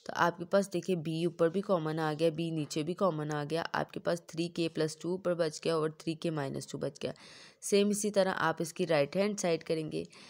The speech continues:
राइट हैंड साइड में आपके पास थ्री सी प्लस टू डी है over थ्री सी माइनस टू डी है, C की जगह ऊपर भी उसकी वैल्यू पुट करवाएंगे, नीचे भी करवाएंगे, तो आपके पास G ऊपर भी कॉमन बन जाएगा, नीचे भी कॉमन बन जाएगा, डी टी से कट जाएगा, आपके पास थ्री के प्लस टू over थ्री के माइनस टू।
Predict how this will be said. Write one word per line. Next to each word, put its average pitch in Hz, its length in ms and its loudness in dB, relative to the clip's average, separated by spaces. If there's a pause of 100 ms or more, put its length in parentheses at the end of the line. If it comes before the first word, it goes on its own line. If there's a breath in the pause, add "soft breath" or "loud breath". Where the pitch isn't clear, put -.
(220 loud breath)
राइट 175 280 6
हैंड 202 200 2
साइड 165 260 2
में 170 180 -2
आपके 165 280 -2
पास 175 260 0
थ्री 175 220 -2
सी 170 200 -4
प्लस 165 340 0
टू 190 180 -2
डी 156 240 -4
है 156 200 0
over 160 300 -4
थ्री 165 320 -6 (200)
सी 170 220 -6
माइनस 160 400 -6
टू 170 160 -6
डी 147 200 -4
है, 151 160 -2 (420 loud breath)
C 185 180 0
की 185 100 -2
जगह 185 280 4
ऊपर 165 220 2
भी 170 80 -2
उसकी 202 200 -2
वैल्यू 160 240 2
पुट 151 160 -8
करवाएंगे, 156 420 0
नीचे 160 280 -4
भी 160 120 -4
करवाएंगे, 160 580 -4 (520 loud breath)
तो 147 60 0
आपके - 200 -2
पास 180 200 0
G 160 240 0
ऊपर 165 200 2
भी 180 120 0
कॉमन 156 340 2
बन 156 160 0
जाएगा, 151 220 2
नीचे 147 280 -2
भी 156 100 -2
कॉमन 170 340 0
बन 170 140 -2
जाएगा, 165 200 2
डी 151 180 0
टी 143 140 -4
से 156 160 -4
कट 147 240 -2
जाएगा, 160 260 0
आपके - 320 -4
पास 170 180 -2
थ्री 180 140 -2
के 165 200 0
प्लस 160 300 -2
टू 165 200 -2
over 156 140 -4
थ्री 151 100 -2
के 147 140 -2
माइनस 135 280 -4
टू। - 100 -20